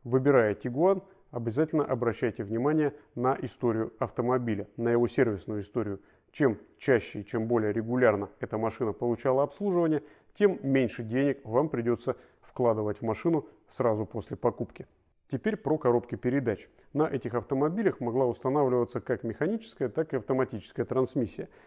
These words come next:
Механика здесь шестиступенчатая, и каких-либо проблем, связанных с надежностью ее работы, в общем, нет. Однако имейте в виду, дополнением к механической коробке почти всегда будет идти турбомотор объемом одна целая четыре десятых литра,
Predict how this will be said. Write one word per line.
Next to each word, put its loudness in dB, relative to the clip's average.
Механика 0
здесь -4
шестиступенчатая, -6
и -6
каких-либо -2
проблем, 2
связанных -2
с -12
надежностью -2
ее 2
работы, 0
в 0
общем, 0
нет. 0
Однако 2
имейте 0
в 0
виду, -2
дополнением 2
к -14
механической -2
коробке 0
почти -6
всегда 0
будет -4
идти -4
турбомотор 2
объемом 0
одна -2
целая 2
четыре -2
десятых -4
литра, -4